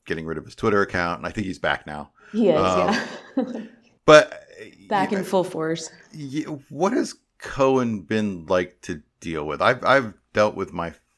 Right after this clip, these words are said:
Speaker 1: fair share of billionaires in my time, and, and my only universe thing is they're all very weird.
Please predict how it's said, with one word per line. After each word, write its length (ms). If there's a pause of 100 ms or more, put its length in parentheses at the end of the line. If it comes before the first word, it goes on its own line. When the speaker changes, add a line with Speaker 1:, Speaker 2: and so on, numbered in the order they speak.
(140)
Speaker 1:
fair 540
share 420
of 180
billionaires 680
in 120
my 200
time, 380
and, 180
and 320
my 220
only 260
universe 460
thing 160
is 100
they're 180
all 140
very 360
weird. 520